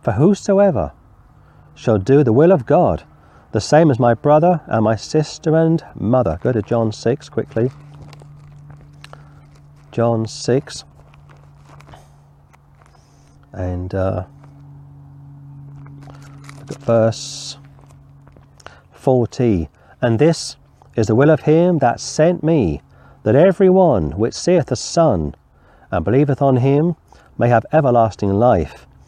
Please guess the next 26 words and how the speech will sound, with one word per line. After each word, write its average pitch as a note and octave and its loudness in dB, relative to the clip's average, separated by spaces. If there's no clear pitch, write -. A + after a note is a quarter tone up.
and G#2+ -2
I A#2+ 4
will G2 0
raise A#2+ 2
him B2 0
up C3 -2
at D3 -4
the F2 -2
last B2 -2
day." A2+ -4
Let's D3+ -6
open D3+ 0
this C#3 -4
up C3+ -6
a A#2+ -8
bit A#2+ -4
more. G2+ -2
Go B2 0
to A#2 -2
Matthew A#2 -4
ten. F#2 -4
So - -4
firstborn, E3+ 2
one C3 2
of B2 0
many, C3+ 0